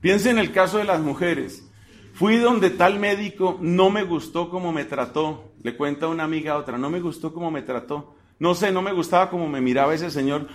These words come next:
A mí me parece muy sospechoso, no me sentí bien tratada, no me sentí respetada". O sea, no sintió bondad en él, más bien sintió una intención perversa, tal vez morbosa.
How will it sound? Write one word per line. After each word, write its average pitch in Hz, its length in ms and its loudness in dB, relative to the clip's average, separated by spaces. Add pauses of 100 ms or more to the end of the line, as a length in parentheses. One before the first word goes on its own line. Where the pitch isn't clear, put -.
A 135 80 0
mí 156 80 4
me 185 80 4
parece 165 380 0
muy 180 160 -4
sospechoso, 160 720 -2
no 175 160 4
me 202 120 0
sentí 156 300 -4
bien 170 180 -2
tratada, 170 320 0
no 185 100 -2
me 185 100 -4
sentí 156 260 -6
respetada". 156 800 0 (320)
O 151 80 -2
sea, 170 200 4
no 180 140 2
sintió 208 400 0
bondad 208 680 4
en 151 140 -2
él, 135 340 -2 (180)
más 180 200 4
bien 220 200 0
sintió 208 340 -4
una 208 120 -2
intención 165 560 -6
perversa, 170 600 -8
tal 147 160 -4
vez 175 160 -6
morbosa. 160 760 -8